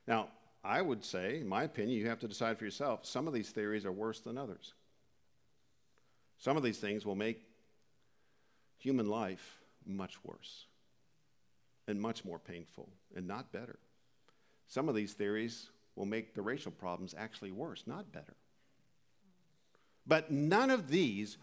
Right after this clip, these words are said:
will end the fighting. None of them will, because the cause goes deeper than scarcity.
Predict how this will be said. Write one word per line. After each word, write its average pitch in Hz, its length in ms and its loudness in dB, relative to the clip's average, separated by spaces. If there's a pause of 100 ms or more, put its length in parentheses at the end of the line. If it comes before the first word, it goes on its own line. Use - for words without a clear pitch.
(120)
will 113 240 2
end 117 380 0 (160)
the 143 80 -6
fighting. 254 400 -6 (1700)
None 208 140 -4
of 214 80 -4
them 85 140 -4
will, 85 140 -12 (880)
because 123 280 -4
the 127 80 -6
cause 151 380 -6
goes 127 280 -2
deeper 95 480 -4
than 87 180 -8
scarcity. - 600 -14